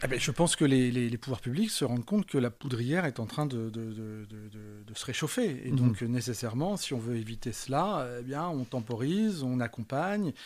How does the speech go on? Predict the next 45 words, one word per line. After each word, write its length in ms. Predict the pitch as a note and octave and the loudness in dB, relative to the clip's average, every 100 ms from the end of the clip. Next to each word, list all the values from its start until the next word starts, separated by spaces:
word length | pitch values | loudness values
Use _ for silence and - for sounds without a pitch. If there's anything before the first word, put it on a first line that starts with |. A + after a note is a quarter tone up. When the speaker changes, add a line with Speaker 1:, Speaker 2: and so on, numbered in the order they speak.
| - - | -18 -16
Speaker 1:
Mais, 100 | C#3+ D3 | -12 -4
mais 160 | C3+ C3+ | 0 0
on 60 | |
voit 160 | A#2 B2+ | 0 0
bien 180 | C3 D3+ | 0 -2
qu'aujourd'hui, 580 | B2+ A#2 A#2+ D#3 F#3+ | -2 -2 -2 -2 0
euh, 120 | C3+ A2 - - - B2 | 0 0 -6 -14 -14 -12
euh, 220 | B2 A#2+ | -10 -8
c'est 260 | A2+ B2 - | -8 -8 -6
compliqué 600 | D3+ C#3 F3+ - B3+ A#3+ | -2 -2 -2 -2 0 0
pour 360 | E3 - C#3 C3 | 0 -4 -2 0
un, 240 | B2 A#2 - - - | 0 -2 -6 -20 -16
pour 140 | C3 B2 | -4 0
une, 440 | A#2+ A2+ A2 A2 A#2 A2+ - | 0 0 -4 -6 -10 -14 -16
pour 120 | A#2 | -14
un, 280 | A2+ A2+ - D2+ - - A#2+ G#2 B2+ | -12 -10 -12 -14 -16 -16 -16 -14 -12
une 100 | B2 | -8
famille 440 | - A#2 D#3+ G#3 | -2 2 4 2
de, 160 | C3+ B2 | 0 -2
de 120 | A2+ | -4
se 160 | - A2+ | -6 -4
rééquiper, 720 | F#2+ A#2+ B2 - G#2 E3 G#3 | 0 0 0 -6 0 2 2
de 100 | B2+ | 0
changer 360 | - A#2 C3+ | -4 -4 -4
le, 180 | B2+ A2 | -2 -4
le, 160 | A2 A2 | -6 -8
le 120 | G#2+ | -6
parc. 360 | C3+ G3+ - - - - - | -2 -2 -2 -12 -16 -14 -6
Certes, 320 | - A3 A3 | 0 2 2
il 40 | D3 | 2
y 0 | |
a 40 | |
des 200 | C3 C#3+ | 2 2
offres, 360 | F#3 - - - | 0 0 -10 -4
certes, 300 | F#3 F3 - | -2 -2 -2
il 40 | |
y 0 | |
a 120 | B2 | -2
des 100 | D#3+ | 0
aides, 160 | G#3 C#3 - - _ | -2 -4 -12 -20 _
mais 80 | - | -10
c'est 160 | A2+ | -10
totalement 440 | - B2 A#2+ B2 B2 | -8 -6 -4 -2 -2
insuffisant. 420 | - C3+ A#3 | -6 -4 -2
Speaker 2:
Oui. 60 | C4 | -2